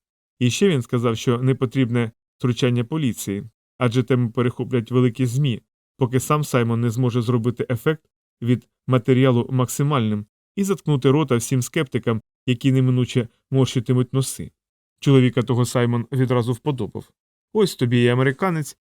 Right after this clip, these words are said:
щоб там не казали. Саймон завжди вважав їх значно люб'язнішими за типових громадян Британії. Хоча, можливо, така думка ґрунтувалася на факті,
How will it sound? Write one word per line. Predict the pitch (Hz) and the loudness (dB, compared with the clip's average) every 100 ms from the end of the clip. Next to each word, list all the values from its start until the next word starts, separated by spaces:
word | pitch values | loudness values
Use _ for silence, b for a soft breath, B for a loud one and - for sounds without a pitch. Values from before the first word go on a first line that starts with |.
| _ | _
щоб | - 147 | -2 -2
там | 131 131 | 2 0
не | 123 | 2
казали. | 123 104 101 98 - _ _ _ - | 0 -4 -4 -8 -12 _ _ _ -6
Саймон | - 131 127 120 | 2 4 4 2
завжди | 127 113 131 | 0 0 -2
вважав | 117 131 180 123 | 0 0 0 -2
їх | 113 | -2
значно | 131 120 131 113 _ _ - | -2 -2 -4 -6 _ _ -4
люб'язнішими | 143 170 139 117 - 117 113 - _ _ | -2 0 0 -2 -2 -4 -4 -8 _ _
за | 123 123 127 | -2 2 2
типових | 139 127 131 123 | 2 -2 0 0
громадян | 120 127 120 120 | 0 -2 -2 -2
Британії. | 113 131 - 92 101 110 _ _ _ _ _ _ _ | -2 -4 -6 -10 -10 -14 _ _ _ _ _ _ _
Хоча, | - 156 233 | -6 -2 0
можливо, | 220 151 190 165 | 0 0 2 2
така | 135 131 | 0 -2
думка | 131 180 - 127 | -2 -2 0 0
ґрунтувалася | 120 139 120 127 123 123 131 | 2 0 0 0 2 0 0
на | 123 | -2
факті, | - 165 _ 117 | -2 -4 _ -8